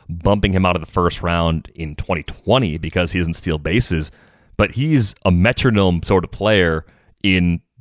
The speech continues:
the most hitter-friendly environment in baseball. We have an explanation for why he just wasn't himself. Had that shoulder injury that he was playing through throughout the season, and I think by most accounts, he's going to be ready to go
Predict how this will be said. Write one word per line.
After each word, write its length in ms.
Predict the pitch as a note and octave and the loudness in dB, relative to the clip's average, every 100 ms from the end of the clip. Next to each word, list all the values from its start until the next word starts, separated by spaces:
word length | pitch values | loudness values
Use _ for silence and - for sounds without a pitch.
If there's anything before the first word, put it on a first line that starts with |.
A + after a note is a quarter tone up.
| _ | _
the 80 | F#2+ | 0
most 260 | F#2+ G#2+ - | 2 2 0
hitter-friendly 580 | A#2 G#2 - G#2 F#2 | 0 0 0 0 0
environment 480 | E2+ E2 F2+ F2 E2+ | 0 2 2 2 -2
in 80 | D#2+ | -6
baseball. 640 | D#2 E2+ - E2+ E2 D#2+ | -6 -6 -4 -2 -2 -2
We 100 | E2 | -2
have 180 | G2 A2 | -2 0
an 100 | A2 | 0
explanation 720 | G2 - - F2 F2 - E2+ | -4 -4 -4 0 0 0 -2
for 160 | D#2+ E2 | -2 -4
why 480 | D#2+ E2+ F2+ F2+ E2+ | 0 0 2 2 0
he 80 | E2+ | -4
just 220 | E2+ E2 | -8 -4
wasn't 260 | F2 E2+ | -2 -2
himself. 540 | E2 D#2 - E2 D#2+ - _ _ _ - | -2 -4 -4 -2 -2 -6 _ _ _ -4
Had 160 | G2 | 0
that 140 | G2 E2+ | 0 0
shoulder 440 | - F#2+ F#2+ F#2+ | 0 2 2 4
injury 280 | F#2 F2 F2+ | 4 4 2
that 80 | E2+ | 2
he 60 | |
was 80 | E2 | -2
playing 380 | - F2+ F2+ E2+ | -4 -2 0 -2
through 360 | - E2+ E2+ D#2+ _ _ - | -2 -2 -2 -4 _ _ -6
throughout 280 | F2+ F2+ - | 0 2 0
the 60 | |
season, 560 | E2+ - F2+ E2 E2+ E2+ - | -4 -2 -2 0 0 -2 -6
and 440 | - F2 E2 D#2+ _ - | -4 -2 -2 -6 _ -10
I 60 | |
think 140 | G2 G2 | -8 -2
by 120 | E2+ | 0
most 380 | E2+ F#2 A#2 - | 2 4 2 0
accounts, 440 | - F2+ E2+ E2+ | -6 -4 -4 -6
he's 160 | F#2 D#2+ | -6 0
going 240 | F2+ F2 | 2 2
to 60 | D#2 | 0
be 360 | F2 E2+ D#2+ | -2 -2 -4
ready 300 | E2 F2+ F2+ | -4 -2 -2
to 80 | E2 | -4
go 420 | D#2 F2 E2 D#2+ | -2 0 2 0